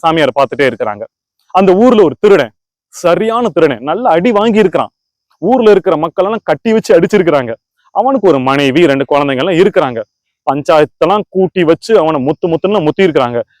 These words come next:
போலீஸ் ஸ்டேஷன்ல வந்துட்டு நிறைய கேஸ் கொடுத்துருக்காங்க. ஆஹ், அவன் பக்கத்து ஊர்ல எல்லாம் போய் திருடி இருக்கிறான். ரொம்ப சேட்டை பிடிச்ச ஒரு திருடன். பண்ணவே மாட்டேன், பண்ணவே மாட்டேன்னு சொல்லிட்டு மறுபடியும் திருட்டு தொழில் பண்ணிட்டே இருப்பான். அந்த திருடன் அப்படி வர்றான், சாமியார் உட்கார்ந்து இருக்கிறாரு.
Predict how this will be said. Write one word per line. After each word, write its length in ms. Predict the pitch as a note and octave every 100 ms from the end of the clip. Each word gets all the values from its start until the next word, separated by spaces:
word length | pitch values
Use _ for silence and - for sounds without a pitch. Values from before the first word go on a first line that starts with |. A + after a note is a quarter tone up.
| _
போலீஸ் 380 | - E3 F3 -
ஸ்டேஷன்ல 220 | E3+ -
வந்துட்டு 340 | D3+ D3 D#3 F3+
நிறைய 260 | D3 D#3+ -
கேஸ் 300 | F3 F3 F3
கொடுத்துருக்காங்க. 680 | D3 D#3 D3 C#3+ C#3+ D3+ D3 _ _ _ -
ஆஹ், 340 | E3+ E3+ F3+
அவன் 180 | G3 G#3+
பக்கத்து 380 | D#3+ C#3+ A3+ A#3
ஊர்ல 160 | G3 F3+
எல்லாம் 160 | G#3+
போய் 120 | F3+ D3+
திருடி 200 | G3 F3+
இருக்கிறான். 400 | D3+ D3 C3+ C#3+ _ _
ரொம்ப 380 | - A2 B2 F3 -
சேட்டை 200 | E3+ D#3
பிடிச்ச 240 | C#3+ E3 G3
ஒரு 420 | D3+ A#2+ A2 A2
திருடன். 280 | - D#3+ D3 - _ _ _ D3
பண்ணவே 260 | E3+ G3+
மாட்டேன், 320 | A#3 G#3 E3 F#3+
பண்ணவே 100 | E3
மாட்டேன்னு 260 | G3 G#3
சொல்லிட்டு 460 | F3+ E3+ E3 G3 A#3+
மறுபடியும் 560 | G#3 D#3+ D#3 C3 B2 -
திருட்டு 240 | D#3+ C#3+
தொழில் 240 | - C3+ E3 C3
பண்ணிட்டே 260 | C3 B2
இருப்பான். 260 | B2 - A2+ _ _ _ -
அந்த 380 | G#3+ C#4+ D4+ C#4
திருடன் 640 | - D3+ C3+ F#3 C#3 B2 C3 _
அப்படி 240 | - G3 A3
வர்றான், 420 | D3+ C3+ C#3+ B2+
சாமியார் 360 | B2+ G3 A3 D#3
உட்கார்ந்து 300 | D3 F#3 D#3
இருக்கிறாரு. 440 | C#3+ B2+ B2 B2+